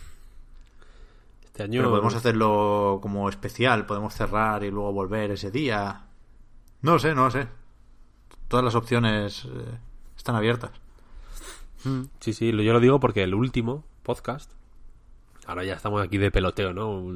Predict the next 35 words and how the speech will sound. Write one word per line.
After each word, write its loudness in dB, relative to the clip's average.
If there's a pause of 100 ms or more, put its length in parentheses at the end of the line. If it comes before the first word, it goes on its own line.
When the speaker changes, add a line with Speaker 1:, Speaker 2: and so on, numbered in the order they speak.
(100)
Speaker 1:
Llevamos -4
un -6
buen -4
rato, 4 (520)
ya -8
últimos 2
minutos 6
de 4
podcast. 2 (640)
Eh, -4 (960)
la 2
corbata 6
se 0
ha 8
destensado, 0
¿no? -6
Ya -2 (600)
la 2
tenemos 0
toda, 2
no -2
la 4
tenemos 0
todavía 4
en 2
la 2
cabeza, 0
pero, -6 (180)
pero 0
desde 0
luego 2
está 0
floja -2
ya. -8 (960)
Eh, 0